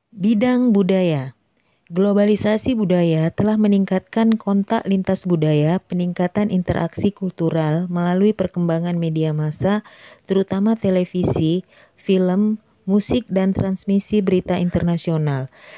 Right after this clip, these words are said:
Saat ini kita dapat merasakan hasil gagasan dan pengalaman baru mengenai hal-hal yang melintasi keberagaman budaya, misalnya dalam bidang fashion ataupun busana,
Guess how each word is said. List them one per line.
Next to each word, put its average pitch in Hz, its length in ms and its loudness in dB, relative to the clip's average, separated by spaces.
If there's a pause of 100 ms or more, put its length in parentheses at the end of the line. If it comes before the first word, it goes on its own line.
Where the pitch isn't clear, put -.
(100)
Saat - 320 -2
ini 220 160 0
kita 208 240 -2
dapat 190 320 -2
merasakan 180 720 0
hasil 202 560 0
gagasan 180 640 0
dan 165 160 -2
pengalaman 160 560 -2
baru 151 400 0 (320)
mengenai 208 560 2
hal-hal 196 400 0
yang 196 240 2
melintasi 180 560 -2
keberagaman 175 720 -2
budaya, 160 640 0 (480)
misalnya 190 400 0
dalam 180 400 0
bidang 208 480 0 (320)
fashion 180 800 -2
ataupun 175 400 -2
busana, 160 640 -2